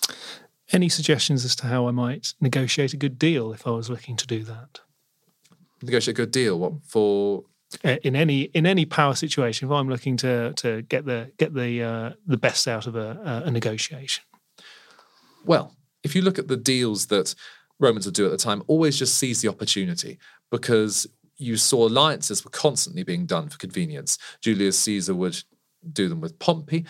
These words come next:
Speaker 2: and then betray him later on the battlefield when the chance took. Be unafraid to be shamelessly opportunistic, 'cause then the Romans knew that where there was a chance, you had to take it. Otherwise,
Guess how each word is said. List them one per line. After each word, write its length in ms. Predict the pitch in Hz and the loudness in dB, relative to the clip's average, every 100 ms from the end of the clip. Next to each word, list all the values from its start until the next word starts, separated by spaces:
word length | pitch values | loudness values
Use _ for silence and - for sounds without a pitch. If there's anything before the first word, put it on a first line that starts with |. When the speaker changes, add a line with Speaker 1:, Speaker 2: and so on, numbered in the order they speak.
| - - | -10 -6
Speaker 2:
and 100 | 107 | -2
then 160 | 92 | -2
betray 480 | - 95 - 127 120 | -4 -2 2 2 2
him 160 | 117 113 | 0 -2
later 380 | 117 117 110 113 | 0 0 0 -2
on 60 | |
the 60 | 101 | 0
battlefield 600 | 110 - 107 - 110 110 | -2 0 -2 0 0 0
when 160 | 104 101 | -4 -4
the 120 | 101 _ _ | -8 _ _
chance 380 | - 113 98 - - | -2 -2 -2 -4 -2
took. 300 | - 113 - - - - _ _ _ _ _ _ | -2 -2 -6 -16 -18 -18 _ _ _ _ _ _
Be 280 | 190 196 196 147 | 0 2 0 0
unafraid 520 | 147 143 123 120 117 | 0 0 0 0 -2
to 100 | 95 | -4
be 300 | 95 92 - _ | -2 -4 -8 _
shamelessly 640 | - - 113 107 - 101 | -2 2 2 0 -2 -2
opportunistic, 800 | 87 101 - 82 76 - - - - - - - | -2 -4 -4 -4 -4 -6 -6 -16 -20 -20 -20 -2
'cause 200 | 120 120 | 2 2
then 160 | 117 | 2
the 80 | 117 | 0
Romans 800 | 110 123 156 165 143 131 127 - _ _ | 0 2 2 2 -2 -4 -4 -6 _ _
knew 380 | 117 120 98 - _ - _ | -4 -2 -2 -6 _ -20 _
that 360 | 110 107 - - - | 0 2 2 -2 -6
where 420 | 104 104 127 143 | -8 0 2 4
there 120 | 139 | 4
was 160 | 139 127 | 2 2
a 20 | |
chance, 480 | - 151 147 143 - | 0 2 2 0 -4
you 80 | 101 | 0
had 160 | 107 | 0
to 80 | - | 0
take 320 | - 117 110 | 0 0 -2
it. 160 | - - - | -6 -8 0
Otherwise, 540 | 120 113 117 113 110 | 2 4 2 2 -2